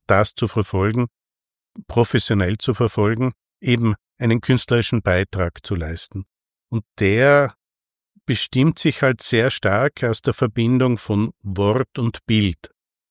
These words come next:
Also aus so einer Arbeit am Zwischenraum. Es gibt auch so zwei Konstanten, die ich meiner Kunst immer zurechne. Das ist die Poesie, also die, sage ich, sehr emotionelle Erweiterung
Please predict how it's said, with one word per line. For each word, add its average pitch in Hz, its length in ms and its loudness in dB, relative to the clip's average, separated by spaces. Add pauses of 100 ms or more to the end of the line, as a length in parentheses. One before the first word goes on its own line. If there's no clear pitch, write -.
(280)
Also 107 460 0
aus 110 340 -6
so 120 120 0
einer 104 460 0 (260)
Arbeit 120 520 0 (200)
am 113 180 2
Zwischenraum. 98 800 -2 (960)
Es - 160 -12
gibt - 300 -4
auch 104 180 4
so 104 320 0
zwei 104 480 0
Konstanten, 104 1040 0 (340)
die 113 80 -2
ich - 180 -6
meiner 104 280 0
Kunst 113 360 -2
immer 107 220 0
zurechne. 117 580 0
Das 104 100 -4
ist - 120 -8
die 107 80 -2
Poesie, 107 680 0 (440)
also 107 220 -4
die, 107 360 0 (440)
sage 104 320 -4
ich, - 60 -4
sehr 110 220 0
emotionelle 107 720 0
Erweiterung 101 880 0